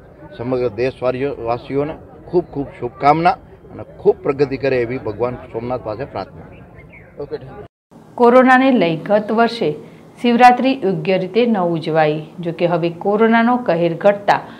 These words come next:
Speaker 2: મોટી સંખ્યામાં શ્રદ્ધાળુઓ ઉમટ્યા હતા. આવનારા શ્રદ્ધાળુ મહાદેવને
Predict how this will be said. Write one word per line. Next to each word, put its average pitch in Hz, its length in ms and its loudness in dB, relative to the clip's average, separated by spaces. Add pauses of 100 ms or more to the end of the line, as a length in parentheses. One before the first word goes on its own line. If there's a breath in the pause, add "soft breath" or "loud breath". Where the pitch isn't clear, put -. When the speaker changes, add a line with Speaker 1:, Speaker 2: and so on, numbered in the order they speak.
(260 loud breath)
Speaker 2:
મોટી 190 320 2
સંખ્યામાં 247 560 4
શ્રદ્ધાળુઓ 190 680 2
ઉમટ્યા 165 400 0
હતા. 160 320 -2 (680 loud breath)
આવનારા 240 560 8
શ્રદ્ધાળુ 180 600 0
મહાદેવને 202 800 0